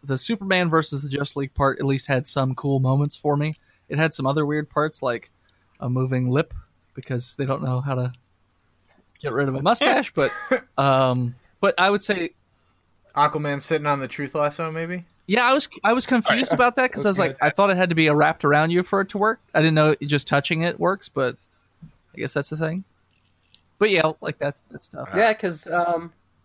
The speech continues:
Speaker 4: that happened in Wonder Woman. Steve Trevor,
Speaker 1: I
Speaker 4: like,
Speaker 1: thought they
Speaker 4: first,
Speaker 1: had it around
Speaker 4: um,
Speaker 1: him.
Speaker 4: did she, n-, th-, at one point he was just holding it, right?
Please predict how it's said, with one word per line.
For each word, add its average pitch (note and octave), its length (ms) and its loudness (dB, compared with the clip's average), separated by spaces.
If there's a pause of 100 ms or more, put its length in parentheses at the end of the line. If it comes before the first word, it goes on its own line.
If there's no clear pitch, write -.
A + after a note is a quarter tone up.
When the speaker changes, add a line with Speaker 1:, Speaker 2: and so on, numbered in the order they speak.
(180)
Speaker 4:
that G#3+ 120 4
happened A#3 260 2
in E3+ 120 2
Wonder F3+ 200 2
Woman. C#3 300 -2
Steve D3+ 240 -4
Trevor, E3 260 0
Speaker 1:
I B2 40 2
Speaker 4:
like, - 80 0
Speaker 1:
thought G#3 120 0
they G#3 60 -2
Speaker 4:
first, G3 80 2
Speaker 1:
had F#3+ 100 0
it F3 60 0
around D#3 300 0
Speaker 4:
um, B2 60 -4
Speaker 1:
him. B2 160 -8 (840)
Speaker 4:
did F3 160 -14
she, F3+ 120 -18 (800)
n-, C#3+ 160 -14
th-, D3+ 300 -12
at F3 180 2
one F#3 160 2
point F#3 180 2
he E3+ 60 2
was D3 100 0
just D3+ 160 -8
holding D3+ 280 -4
it, - 140 -10 (340)
right? C#3+ 280 -2